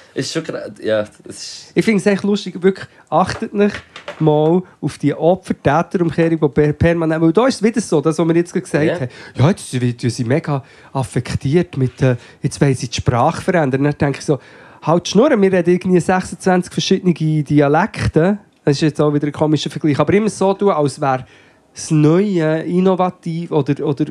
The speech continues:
Speaker 2: vorwärtsgerichtetere, das komisch komplizierte, während wir tausend komische und komplizierte Sachen machen. Das ist
Speaker 1: Ja.
Speaker 2: ein guter Witz, was sich
Speaker 1: Nein, nein,
Speaker 2: uns
Speaker 1: nein, nein,
Speaker 2: aufbringt.
Speaker 1: nein, ich habe dir zugelassen und, äh, müssen lachen, weil es so dumm ist.
Speaker 2: Ja, das, und es wird aber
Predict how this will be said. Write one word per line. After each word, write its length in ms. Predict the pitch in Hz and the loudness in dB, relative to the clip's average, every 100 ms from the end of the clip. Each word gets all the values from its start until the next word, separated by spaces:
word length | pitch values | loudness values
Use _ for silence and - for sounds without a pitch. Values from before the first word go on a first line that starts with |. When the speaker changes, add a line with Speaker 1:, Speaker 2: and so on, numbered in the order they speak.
| 156 | -8
Speaker 2:
vorwärtsgerichtetere, 1400 | 156 - 160 175 165 165 - - 147 139 156 - 160 160 - - _ _ _ _ | -18 -2 0 2 0 -6 -8 -4 -2 -2 -8 -2 0 0 -4 -20 _ _ _ _
das 200 | - - _ _ _ | -18 -18 _ _ _
komisch 560 | - 127 143 185 190 - | -4 2 2 2 0 -4
komplizierte, 960 | - 139 127 135 - 147 147 196 - 147 | -4 -4 -4 -8 -8 -4 0 0 0 -2
während 240 | 131 131 | -2 -4
wir 320 | 143 151 151 | -2 -2 -2
tausend 380 | 175 196 220 202 | -2 -4 -2 -6
komische 540 | - 180 196 226 - 165 | -4 -4 -2 -4 -4 -4
und 80 | |
komplizierte 720 | 147 143 131 131 - 160 170 143 | -2 -4 -4 -6 -4 -2 -2 -2
Sachen 400 | 143 139 180 147 | -2 -2 -2 -2
machen. 300 | 110 - 127 | -2 0 0
Das 100 | 101 | 0
ist 120 | 95 | 0
Speaker 1:
Ja. 40 | |
Speaker 2:
ein 60 | 131 | 2
guter 320 | 156 175 151 | 2 2 2
Witz, 240 | 175 185 139 | 0 0 -4
was 120 | 123 | -2
sich 80 | 117 | 2
Speaker 1:
Nein, 120 | 147 | 4
nein, 80 | 185 | 4
Speaker 2:
uns 140 | - | 2
Speaker 1:
nein, 120 | 135 | 0
nein, 80 | 160 | 0
Speaker 2:
aufbringt. 200 | 160 127 | -2 -2
Speaker 1:
nein, 120 | 101 202 | -2 -2
ich 40 | |
habe 100 | 90 | -2
dir 200 | 113 160 | -4 -6
zugelassen 600 | 190 175 175 131 - 92 | -6 -8 -6 -8 -8 -10
und, 80 | 87 | -6
äh, 320 | 87 87 87 | -4 -4 -4
müssen 200 | 87 87 | -6 -6
lachen, 260 | 87 - - | -6 -8 -12
weil 100 | 85 | -14
es 60 | 90 | -14
so 80 | |
dumm 260 | - - 98 - | -16 -14 -14 -14
ist. 180 | - _ | -18 _
Speaker 2:
Ja, 120 | 165 214 - | -14 -14 -4
das, 520 | 151 180 285 - - _ _ - | -2 0 -2 -4 -16 _ _ -6
und 180 | 170 | -6
es 120 | 185 175 | -4 -4
wird 180 | 160 | -2
aber 140 | 151 | -2